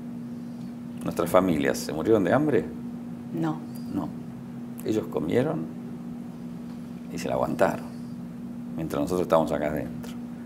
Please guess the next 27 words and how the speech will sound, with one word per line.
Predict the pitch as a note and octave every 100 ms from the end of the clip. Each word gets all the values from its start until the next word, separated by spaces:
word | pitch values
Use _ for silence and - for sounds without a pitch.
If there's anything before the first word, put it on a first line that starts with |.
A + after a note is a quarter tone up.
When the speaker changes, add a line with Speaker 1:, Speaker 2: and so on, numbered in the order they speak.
| - - -
Speaker 1:
Entonces | - - F2+
no | G#2
nos | G#2+
mintamos | F#2+ F#2 G#2 G2+
más", | A#2 -
dice. | - - - - - - - - - -
"Nosotros | - A2+
no | A2+
robamos | A2 A2 B2 F#2+ C#2+ - -
para | C#2+
darle | C#2+ C2+
de | C2+
comer | C#2 D#2
a | C#2+
nadie. | D#2 D2 G1+ - - - - - -
Nosotros | - - G#2
robamos | C3 A#2 A#2+ C3+ - -
porque | F#2+ G2
queremos | B2+ A2+
robar, | D2+ D2+ B1+ - - - - - - - -
porque | D2+
queremos | D#2+ E2+ E2+
lo | D2+
que |
no | D2+
es | D#2
nuestro". | C2+ - -